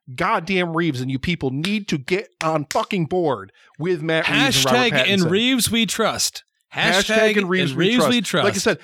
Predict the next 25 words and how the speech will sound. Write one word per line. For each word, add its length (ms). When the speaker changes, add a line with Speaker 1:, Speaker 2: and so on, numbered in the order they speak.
Speaker 1:
Dawn 360
of 160
the 80
Planet 220
of 40
the 120
Apes 200
was 160
one 80
of 60
my 100
top 380
ten 180
movies 300
of 40
the 60
last 240
fucking 500
decade. 400
It's 140
a 80
Shakespearean 800
fucking 460
tragedy 500
with 180